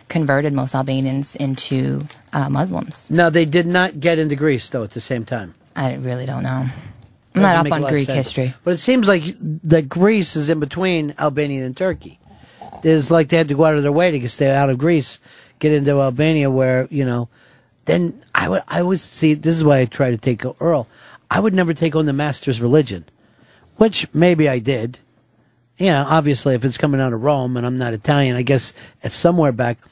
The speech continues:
Speaker 2: But it fucking pisses me off. You conquer people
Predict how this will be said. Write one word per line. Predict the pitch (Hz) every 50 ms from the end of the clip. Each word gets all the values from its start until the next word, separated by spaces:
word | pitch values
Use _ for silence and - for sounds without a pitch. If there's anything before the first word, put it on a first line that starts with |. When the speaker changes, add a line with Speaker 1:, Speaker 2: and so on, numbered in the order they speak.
| _ _ _ _ _ 156
Speaker 2:
But | 175 185
it | 190 180
fucking | - 226 220 175 202 190 170
pisses | 147 202 190 170 180 165 160
me | 165 175 190
off. | 185 160 - _ - - - _ _
You | - 180 175
conquer | 143 - 156 156 170 165 - 190
people | 175 - 202 196 170 - 202 196 -